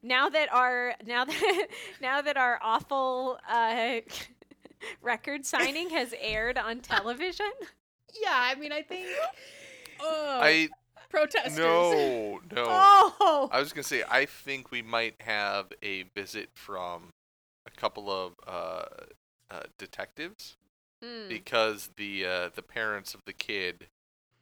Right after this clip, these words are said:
Speaker 4: uh, are,
Speaker 2: Oh.
Speaker 4: want to file charges against the store for assaulting their son.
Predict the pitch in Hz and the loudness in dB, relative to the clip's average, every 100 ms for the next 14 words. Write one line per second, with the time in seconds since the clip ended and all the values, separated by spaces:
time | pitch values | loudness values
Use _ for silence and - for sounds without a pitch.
0 | _ - 101 92 87 85 82 - _ _ | _ -6 -2 0 0 -2 -8 -14 _ _
1 | _ - - 104 95 92 92 - - 117 | _ -20 -6 0 2 2 0 -2 -4 -4
2 | 92 - - 110 98 92 - 104 104 98 | -4 -8 -2 0 0 -4 -4 -2 -2 -6
3 | 87 82 80 - 90 - - - - 107 | -8 -10 -10 -10 -8 -12 -12 -12 -10 -8
4 | 92 90 87 - - 98 90 - - - | -6 -6 -8 -12 -14 -10 -8 -8 -8 -6
5 | 98 - 92 85 85 - 95 87 | -6 -6 -12 -12 -12 -10 -10 -10